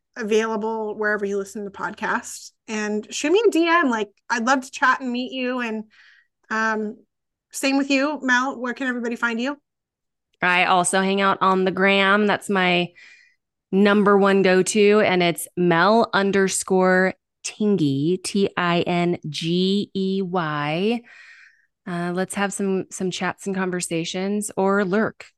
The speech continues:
Speaker 2: I'm good either way. But,
Speaker 1: Yeah.
Speaker 2: uh, you can also always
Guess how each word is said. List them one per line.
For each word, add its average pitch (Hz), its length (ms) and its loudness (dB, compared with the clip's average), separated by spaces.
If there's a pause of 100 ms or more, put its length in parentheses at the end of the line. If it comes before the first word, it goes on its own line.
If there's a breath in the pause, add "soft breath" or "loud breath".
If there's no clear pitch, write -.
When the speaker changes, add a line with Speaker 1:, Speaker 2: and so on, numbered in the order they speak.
(100)
Speaker 2:
I'm 175 140 0
good 233 120 0
either 196 240 0
way. 165 420 -2 (120)
But, 160 420 2
Speaker 1:
Yeah. 156 380 2
Speaker 2:
uh, - 40 -16 (280)
you 175 100 0
can 170 140 0
also 160 260 2
always 156 600 0